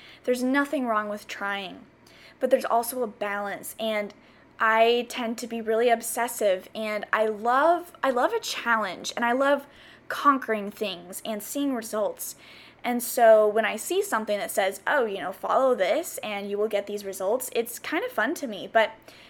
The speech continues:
after two years of trying and not seeing anything, it's so exhausting.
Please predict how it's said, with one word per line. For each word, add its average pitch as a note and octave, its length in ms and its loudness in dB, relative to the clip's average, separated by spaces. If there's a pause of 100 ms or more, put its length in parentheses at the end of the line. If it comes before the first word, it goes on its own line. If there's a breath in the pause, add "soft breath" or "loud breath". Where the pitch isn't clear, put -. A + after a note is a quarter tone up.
(180 loud breath)
after B3 380 4
two E4 380 -2
years A#3+ 500 0
of - 120 -6
trying C4 800 -4
and A3+ 160 -2
not C4+ 340 0
seeing C4 360 -6
anything, D4+ 560 -4 (260)
it's A3 200 0
so G#3+ 220 2
exhausting. - 580 -8